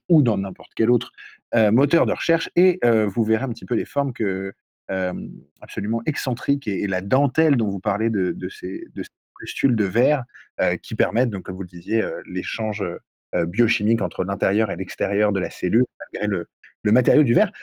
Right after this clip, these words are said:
Alors, euh, vous avez travaillé avec, euh, Lucille Viau, euh, pour, euh, réaliser des, des, des œuvres d'art, pour mettre en valeur ces frustules, pour, euh, pour permettre, euh, euh, au public de, de, de les voir, pour que ces êtres vivants qui sont, euh,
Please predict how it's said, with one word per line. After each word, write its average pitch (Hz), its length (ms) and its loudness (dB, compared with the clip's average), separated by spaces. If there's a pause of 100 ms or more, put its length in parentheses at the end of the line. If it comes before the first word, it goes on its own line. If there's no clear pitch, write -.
Alors, 131 200 4
euh, 127 80 4 (480)
vous 135 120 2
avez 151 120 4
travaillé 185 300 2
avec, 143 260 0
euh, 110 480 2
Lucille 131 500 0
Viau, 165 400 2
euh, 107 220 0 (120)
pour, 104 180 -4
euh, 98 420 -2
réaliser 117 460 -2
des, 101 260 -4 (360)
des, 101 180 -2
des 90 320 -6
œuvres 127 260 2
d'art, 123 320 0
pour 101 160 -10
mettre 107 280 -8
en 95 60 -4
valeur 117 340 2
ces - 120 -6
frustules, - 460 -4
pour, 95 220 -4
euh, 85 180 -4 (100)
pour - 220 -14 (180)
permettre, 90 220 -4 (240)
euh, 92 160 -4 (380)
euh, 85 360 -2
au 95 160 -6
public 113 400 -2
de, 98 260 0
de, 87 340 -2
de 90 160 -6
les 90 120 -6
voir, 185 320 -2
pour - 140 -8
que 101 100 -6
ces 92 260 -8
êtres 98 240 -4
vivants 98 280 -4
qui 92 160 -12
sont, 95 260 -10 (360)
euh, 82 440 -2